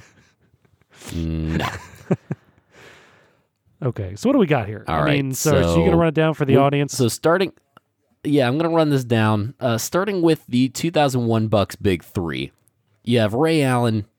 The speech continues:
Speaker 1: you have Glenn Robinson, and you have Sam Cassell. I mean, most people, that's gonna mean nothing to, but to us, it means everything.
Speaker 2: Mitch, uh, Big Dog Glenn Robinson, and all alien team Sam Cassell.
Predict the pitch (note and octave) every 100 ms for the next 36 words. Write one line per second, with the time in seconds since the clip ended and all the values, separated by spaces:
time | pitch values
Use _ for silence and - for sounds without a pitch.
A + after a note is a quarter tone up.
0 | _ A#2+ A2+ G2+ A2+ C3 A#2 G#2+ G2+ G2
1 | F#2 G2 F2+ E2+ _ G#2 G2+ F#2 - A#2
2 | G2 F2+ - - - A#1 A1 - G#2+ A2
3 | G#2+ G2 F#2 - _ _ _ - C#3 F3
4 | F3 - D#3 C#3 A#2 F2 - B2+ A#2 -
5 | G#2 G2 F#2 E2+ C#2+ - A1+ - B1 C#2+
6 | - G2 A#2 - - - G#2+ B2+ A2+ F#2+
7 | - - C#2 - C3 C#3 C#3+ - C3+ A#2+
8 | A2 G2+ D3 C3+ C3+ B2+ C3 B2 B2 B2
9 | B2+ - C3 A2+ G#2+ A2+ B2 B2 A#2+ B2
10 | A#2 G#2+ B2 A2+ G2 A#2+ A2+ A2 - A#2
11 | G#2+ G2+